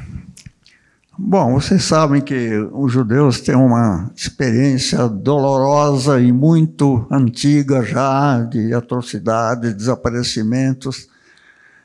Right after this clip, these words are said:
e perseguições, né?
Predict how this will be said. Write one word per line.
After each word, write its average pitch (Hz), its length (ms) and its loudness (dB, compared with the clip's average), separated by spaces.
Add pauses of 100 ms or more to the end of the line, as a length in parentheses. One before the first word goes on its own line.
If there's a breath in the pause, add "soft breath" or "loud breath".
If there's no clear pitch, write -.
(200 soft breath)
e 120 540 -4
perseguições, 127 1300 0
né? 156 240 2